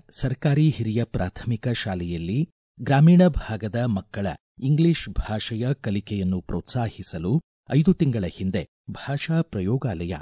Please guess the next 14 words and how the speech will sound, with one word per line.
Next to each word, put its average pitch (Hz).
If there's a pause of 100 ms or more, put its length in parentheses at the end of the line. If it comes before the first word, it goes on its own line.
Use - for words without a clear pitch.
(100)
ಆರಂಭಿಸಲಾಗಿದೆ. 92 (560)
ಶಾಲೆಯ 151
ಸಹಶಿಕ್ಷಕ - (220)
ಅಶೋಕ್ -
ತೆಕ್ಕಟ್ಟೆ 127
ಅವರ 98
ಪ್ರಯತ್ನದ 92
ಫಲವಾಗಿ 98 (320)
ಇಂಗ್ಲಿಷ್ 160
ಲ್ಯಾಂಗ್ವೇಜ್ 104
ಲ್ಯಾಬ್ 82 (240)
ಮಕ್ಕಳ 156
ಕಲಿಕೆಯನ್ನು 92
ನಲಿಕೆಯಾಗಿಸಿದೆ. 92